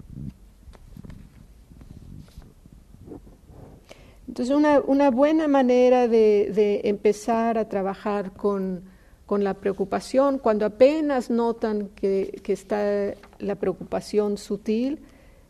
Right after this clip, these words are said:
es simplemente decir las palabras, "En este momento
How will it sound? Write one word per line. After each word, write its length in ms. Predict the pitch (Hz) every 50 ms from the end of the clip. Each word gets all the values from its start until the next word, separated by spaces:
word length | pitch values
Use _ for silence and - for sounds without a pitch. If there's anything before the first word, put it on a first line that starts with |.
| _ - 554 494
es 180 | - 214 208 214
simplemente 880 | - - 240 240 240 233 247 233 233 220 220 214 214 220 220 226 220
decir 340 | 196 202 196 196 - 220 202
las 160 | 196 202 196
palabras, 720 | 196 - 196 185 185 185 185 185 190 190 196 190 185 - - - - - _ - - -
"En 240 | - - 208 208 208
este 460 | 214 233 254 277 311 - - - 285
momento 760 | 269 254 285 220 202 196 190 196 202 190 - - 220 220 -